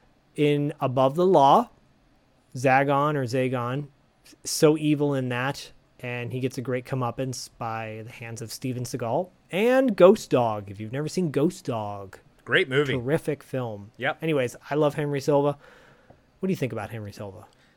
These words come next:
Speaker 2: Yeah, no, I, I've never ever beefed with him. I hate his character in this movie. I think he's, he's pure garbage.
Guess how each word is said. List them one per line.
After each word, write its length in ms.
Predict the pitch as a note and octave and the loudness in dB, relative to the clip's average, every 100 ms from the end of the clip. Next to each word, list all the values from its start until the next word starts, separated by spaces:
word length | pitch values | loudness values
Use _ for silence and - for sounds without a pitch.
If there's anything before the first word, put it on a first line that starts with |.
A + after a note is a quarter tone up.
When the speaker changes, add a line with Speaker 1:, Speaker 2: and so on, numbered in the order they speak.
| _ | _
Speaker 2:
Yeah, 180 | C4 D#4+ | 0 2
no, 160 | B3+ A3+ | 4 6
I, 100 | G3 A3 | 6 4
I've 120 | G#3 | 0
never 180 | A#3 B3+ | 0 2
ever 160 | G3 D3+ | 2 0
beefed 260 | C3 D3+ C#3 | -2 -4 -4
with 100 | C3 | -2
him. 80 | |
I 60 | C3 | 2
hate 180 | E3+ D#3 | 4 4
his 100 | C3+ | 2
character 380 | E3 D#3 C3+ A#2+ | 4 4 4 -2
in 80 | |
this 200 | A#2+ F#3+ D#3+ | -2 -4 -2
movie. 360 | B2 C3 C#3+ | -6 -6 -4
I 80 | B2 | -4
think 160 | C3 A#2 | -2 -4
he's, 320 | A#2 A2 - | -8 -8 -10
he's 220 | A#2 G2+ | -12 -12
pure 240 | - C#3+ | -6 -4
garbage. 640 | B2 A2 A#2+ G#2+ A2 C3 | -4 0 0 0 -6 -8